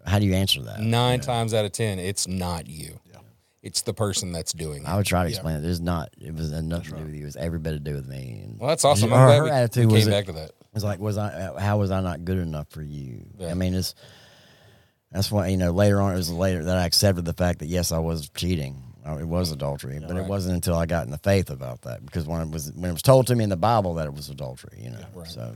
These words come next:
Speaker 1: and I, and I, and my heart hurt for her when I came to that realization, and my heart got broken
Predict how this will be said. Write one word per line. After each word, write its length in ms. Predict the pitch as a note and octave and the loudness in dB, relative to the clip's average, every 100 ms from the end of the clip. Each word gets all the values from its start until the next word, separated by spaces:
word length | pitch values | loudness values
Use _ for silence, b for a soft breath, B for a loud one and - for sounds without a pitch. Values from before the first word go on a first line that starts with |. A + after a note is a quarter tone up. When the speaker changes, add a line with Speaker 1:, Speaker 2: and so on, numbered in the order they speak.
| - | -8
Speaker 1:
and 140 | E2+ | -2
I, 120 | F2+ F2+ B B B B | -2 -2 B B B B
and 160 | G2+ G#2+ | 4 4
I, 60 | |
and 160 | E2 G#2 | 4 4
my 160 | G2 F2+ | 4 2
heart 400 | E2+ A2 G#2 - | 4 4 4 0
hurt 400 | - B2 G#2 F#2 | -10 2 2 2
for 160 | - D#2 | -4 -4
her 380 | F#2 G2+ F2+ B1+ - _ | 0 2 2 -4 -12 _
when 180 | - F2+ | -8 -2
I 60 | F2+ | -2
came 260 | - F#2 E2+ | 0 0 0
to 40 | |
that 180 | E2+ C#2 | 0 -2
realization, 680 | E2+ E2+ D#2+ D2+ F2 F2 D2+ | 0 0 0 0 0 -2 -4
and 220 | D#2+ E2+ | -4 -2
my 120 | E2+ | -2
heart 280 | E2 F2+ D#2+ | 0 0 0
got 180 | D#2 D2 | -4 -2
broken 340 | F2 E2 D2+ | -2 -2 -4